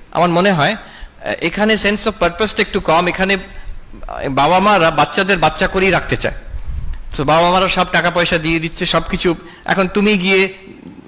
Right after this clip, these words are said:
বাবা মার পয়সাতে, আহ, আহ্লাদে আছো সে কলেজে, এখন সেই তো যা ইচ্ছে তাই করছে। আমেরিকায় আমি দেখেছি, কলেজে পড়ছে, কিন্তু আমি হার্ভার্ডে দেখলাম, আমি তো সুখে ছিলাম, আমার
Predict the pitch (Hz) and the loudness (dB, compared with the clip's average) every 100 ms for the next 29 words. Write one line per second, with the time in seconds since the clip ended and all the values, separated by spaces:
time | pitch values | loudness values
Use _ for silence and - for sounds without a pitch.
0 | - 156 160 170 180 175 175 170 175 208 | -8 2 4 6 4 2 0 0 0 0
1 | 247 - - - - - - 190 156 147 | -2 -4 -20 -20 -20 -12 -2 0 0 -4
2 | 143 143 147 165 160 151 143 131 135 - | -4 0 2 4 4 4 2 2 -2 0
3 | 123 123 139 139 135 131 123 151 185 202 | 0 0 -4 -4 0 0 0 0 0 0
4 | 202 208 190 - - 202 214 214 214 202 | 0 0 0 -6 -16 0 0 2 0 0
5 | 185 175 - 165 - - - - - - | 2 0 -2 -6 -8 -20 -18 -18 -18 -20
6 | - - - 202 226 233 220 196 196 220 | -20 -8 0 2 4 4 2 2 2 2
7 | - 185 190 - - - - 180 185 190 | 0 -2 -4 -16 -20 -20 -4 2 4 4
8 | 196 202 196 - 160 196 - - - - | 4 2 -2 -2 -4 -4 -14 -20 -20 -20
9 | _ - - - - - - 160 165 185 | _ -20 -20 -18 -18 -16 -4 0 2 2
10 | 147 175 226 208 151 - 107 156 196 196 | 2 2 2 2 0 -2 0 2 2 0
11 | - 208 226 202 143 139 165 | 0 -2 -2 0 0 2 0